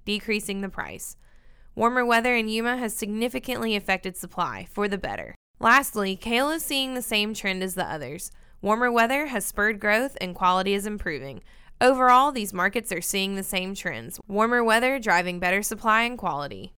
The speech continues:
Celery production is coming out of the Oxnard, Santa Maria growing areas, and supplies are clearly exceeding demand. Quality is very strong and has been since December.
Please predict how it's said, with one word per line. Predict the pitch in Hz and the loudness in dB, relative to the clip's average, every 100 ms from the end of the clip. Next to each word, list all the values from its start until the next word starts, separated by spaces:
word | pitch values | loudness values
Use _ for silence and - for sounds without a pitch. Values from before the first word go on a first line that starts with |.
| - | -16
Celery | - 269 269 269 | 6 8 8 6
production | 240 247 247 - 285 | 2 2 2 -2 -2
is | 196 - | -2 -2
coming | 196 190 | -2 0
out | 185 180 | 2 2
of | |
the | 175 | 2
Oxnard, | 170 185 - 190 185 185 | 4 4 2 0 0 0
Santa | 190 180 | -4 -4
Maria | 180 175 175 170 | -4 -4 -4 -4
growing | 170 165 170 | -2 -4 -4
areas, | 165 170 170 170 180 | -4 -2 -2 -2 -4
and | - 208 | -4 -6
supplies | 220 202 214 240 262 | -6 -4 0 0 -2
are | - 180 | -4 -6
clearly | - 220 226 262 277 233 185 | -4 -2 0 0 0 0 -2
exceeding | 165 - 196 180 175 | -4 -4 -4 -4 -4
demand. | 170 156 139 147 - - - - | -6 -6 -6 -8 -14 -20 -20 -4
Quality | 220 220 247 247 | 6 6 6 2
is | 226 | -2
very | 190 202 214 220 | 2 2 4 0
strong | - 196 170 160 156 | 0 2 2 0 -4
and | 175 | -2
has | 185 202 202 | 2 2 0
been | 214 202 | -4 -4
since | - 185 - | -6 -8 -8
December. | - 170 170 165 131 120 | -10 -6 -6 -6 -8 -10